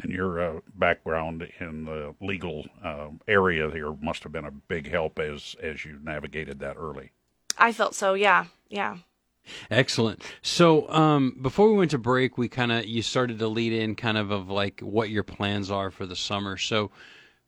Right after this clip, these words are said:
Speaker 3: now you've got some time to maybe catch your breath a little bit.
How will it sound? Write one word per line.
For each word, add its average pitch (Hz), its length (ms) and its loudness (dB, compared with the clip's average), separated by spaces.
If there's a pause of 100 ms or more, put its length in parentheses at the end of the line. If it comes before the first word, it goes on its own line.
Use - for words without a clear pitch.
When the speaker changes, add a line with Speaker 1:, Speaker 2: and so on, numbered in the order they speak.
(140)
Speaker 3:
now 151 280 4
you've 185 240 2
got 147 180 2
some 123 180 -2
time 123 360 0
to 120 100 0
maybe 113 260 0
catch - 320 0
your 135 80 0
breath 113 300 0
a 120 60 -6
little 110 140 -2
bit. 107 320 -2